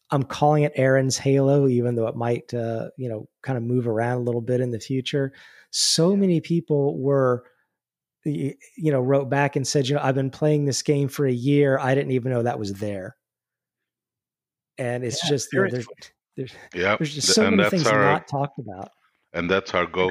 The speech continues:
Speaker 2: to
Speaker 3: go-to spot for
Speaker 2: Quantum Point.
Speaker 3: Quantanium.
Speaker 2: <laughs>
Speaker 3: We
Speaker 1: Yeah, yeah. It, there's, there's so many, like, little things to kinda discover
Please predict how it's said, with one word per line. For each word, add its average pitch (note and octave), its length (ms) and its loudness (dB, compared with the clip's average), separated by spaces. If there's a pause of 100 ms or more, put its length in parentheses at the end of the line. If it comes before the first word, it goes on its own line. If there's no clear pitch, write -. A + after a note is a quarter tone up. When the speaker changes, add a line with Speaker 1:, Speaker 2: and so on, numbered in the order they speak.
(120)
Speaker 2:
to F#2 60 2
Speaker 3:
go-to F#2 80 -4
spot G#3+ 400 2
for F#2+ 120 0
Speaker 2:
Quantum F2 280 -4
Point. - 20 -16
Speaker 3:
Quantanium. F2 460 -2 (920)
Speaker 2:
<laughs> D3 300 0
Speaker 3:
We D#2+ 200 -6 (1800)
Speaker 1:
Yeah, D#3+ 300 0
yeah. C3+ 220 0
It, C#3+ 240 -2
there's, D3 260 0
there's D3 280 0
so G3 340 0
many, G3+ 220 2
like, D3+ 200 2
little D3 460 2
things C#3+ 680 0
to A#2+ 560 -8
kinda B2 240 -6
discover D3 840 0